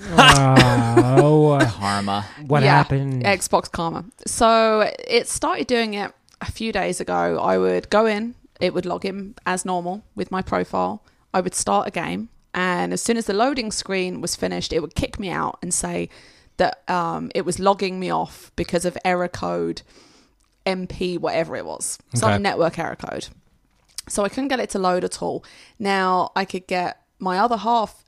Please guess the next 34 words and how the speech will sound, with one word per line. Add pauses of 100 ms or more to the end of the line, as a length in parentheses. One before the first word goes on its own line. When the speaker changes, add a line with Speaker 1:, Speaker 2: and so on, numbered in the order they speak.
(120)
Speaker 3:
I
could
play
games
with
his
profile, (260)
and
he
has
a (160)
P
S
N
account. (100)
I
could (440)
get
it
to
go
with
his, (280)
just
not
with
mine. (520)
So
I
called
them
the
first
day